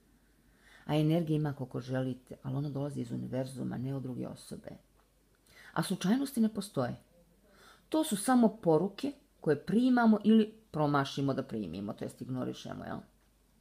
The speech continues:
Ako sagledate bilo koju interakciju, uvidjet ćete da svaka ima smisao.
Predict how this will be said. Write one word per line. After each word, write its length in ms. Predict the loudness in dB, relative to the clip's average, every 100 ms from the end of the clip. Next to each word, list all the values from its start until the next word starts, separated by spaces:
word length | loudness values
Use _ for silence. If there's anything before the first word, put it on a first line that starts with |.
| _ _ _ -20 -12
Ako 220 | -6 -4
sagledate 500 | -2 0 0 2 0
bilo 240 | 0 -2
koju 180 | 0 2
interakciju, 760 | 2 2 -2 -4 -6 -10 -8 -8 -12 _ _ _ _ 0
uvidjet 420 | 2 4 2 -2
ćete 220 | -6 -6
da 120 | -6
svaka 720 | -6 -8 -2 0 -2 -6 -8 -8 -6
ima 360 | -4 -4 -6
smisao. 800 | -8 -8 -6 -6 -10 -10 -8 -8